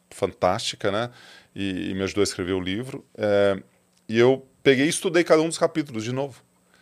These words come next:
Aí você, você, pô, tô estudando o capítulo de uma coisa que, que eu falei, né? Que eu escrevi muitas, muitas coisas aqui de, de, de negócio, experiências e, e entrevistei gente do meu ramo de negócio que fez parte, que contribuiu, livros e estrutura e tal.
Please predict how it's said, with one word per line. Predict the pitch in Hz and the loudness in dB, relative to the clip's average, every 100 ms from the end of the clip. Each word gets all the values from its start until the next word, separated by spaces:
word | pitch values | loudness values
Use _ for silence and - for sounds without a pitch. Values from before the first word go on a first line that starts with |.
| _ _ _ | _ _ _
Aí | 151 | -2
você, | - 196 214 - | 0 2 0 -2
você, | - 147 190 | -8 -8 -4
pô, | 208 | -4
tô | 151 156 | -2 -2
estudando | - 147 123 175 | -4 -2 2 2
o | 202 | 4
capítulo | 170 - 160 180 | 2 4 0 0
de | 156 | -2
uma | 151 | -2
coisa | 160 160 | -2 -2
que, | 160 - _ | -4 -12 _
que | 143 | -6
eu | |
falei, | - 120 110 139 175 | 2 4 4 0 -2
né? | 131 151 | -6 -8
Que | - | -4
eu | 127 | -4
escrevi | - 117 92 135 | -2 -2 -2 -4
muitas, | 123 110 90 95 | -2 -2 -4 -8
muitas | - - 101 101 104 | -14 -12 -8 -6 -6
coisas | - 117 110 101 | -2 -4 -2 -6
aqui | 101 - 113 | -6 -8 -10
de, | 95 101 95 - | -8 -6 -6 -8
de, | 95 98 | -10 -12
de | 92 101 | -8 -4
negócio, | 107 85 104 131 170 - | -2 4 6 6 4 0
experiências | - 127 110 107 113 165 180 - 117 | -4 -2 0 0 0 0 -2 -4 -4
e, | 113 110 - - - - | -2 -2 -4 -16 -20 -18
e | - 110 113 113 | -8 -2 0 0
entrevistei | 120 131 123 - 147 131 | 2 4 4 4 4 4
gente | 107 160 - | 4 2 0
do | 113 151 | 2 4
meu | 139 120 | 6 2
ramo | 98 135 143 123 110 101 | 4 2 2 0 0 -2
de | 95 | -2
negócio | 113 113 107 151 165 | 2 6 8 8 4
que | - | -6
fez | - 113 | -6 -8
parte, | - 127 139 | 2 2 2
que | 123 | -6
contribuiu, | 120 - 110 135 | -8 -4 -2 -2
livros | 117 151 160 123 | -2 -4 -4 -4
e | 113 | -2
estrutura | 107 - 104 135 123 | -6 -8 -10 -4 -4
e | |
tal. | - 151 | -4 -8